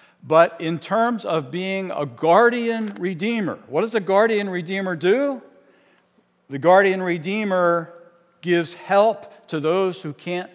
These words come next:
help themselves. That's what redemption is. And when push comes to shove and he has the opportunity to do that, but to do it in a way that's gonna be potentially costly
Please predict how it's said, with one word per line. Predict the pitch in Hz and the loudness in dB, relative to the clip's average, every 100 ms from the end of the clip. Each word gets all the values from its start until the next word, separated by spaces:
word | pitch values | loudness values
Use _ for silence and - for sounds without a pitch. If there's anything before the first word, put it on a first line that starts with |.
| _ | _
help | 160 170 - | -6 -6 -8
themselves. | 147 147 - 131 80 - _ - _ _ _ _ _ _ _ _ _ _ _ _ _ _ _ | -10 -10 -10 -12 -12 -20 _ -20 _ _ _ _ _ _ _ _ _ _ _ _ _ _ _
That's | - 139 - | -8 -8 -6
what | 147 139 | -8 -8
redemption | 135 123 127 113 120 | -10 -8 -10 -12 -16
is. | 104 80 _ _ _ _ _ _ _ _ _ _ _ _ _ _ _ _ _ _ _ | -16 -18 _ _ _ _ _ _ _ _ _ _ _ _ _ _ _ _ _ _ _
And | 151 156 | -4 0
when | 160 156 147 | 0 -2 -4
push | - 226 233 | 2 4 4
comes | - 202 202 165 | -2 -2 -2 -4
to | 175 | -6
shove | - 208 220 185 165 | -2 6 8 8 4
and | 165 156 | -4 -6
he | 170 190 | -6 -4
has | 180 175 | -2 -4
the | 160 151 | -2 2
opportunity | 170 185 180 160 180 175 147 | 2 0 -6 -8 -8 -6 -6
to | |
do | 135 120 220 247 | -8 -6 -2 2
that, | 180 135 139 - - | 4 4 0 -8 -4
but | 165 160 | -2 -2
to | 156 | -6
do | 123 214 240 | -4 0 2
it | 214 | 2
in | 170 160 | 2 -2
a | |
way | 151 165 185 | 0 2 2
that's | 170 156 | 0 -6
gonna | - 170 156 | -4 -2 -2
be | 156 156 | -6 -8
potentially | 147 139 175 139 - 143 139 | -10 -8 -8 -8 -8 -8 -8
costly | - - 185 247 - - 139 139 135 | -12 2 4 4 0 -12 -6 -4 -6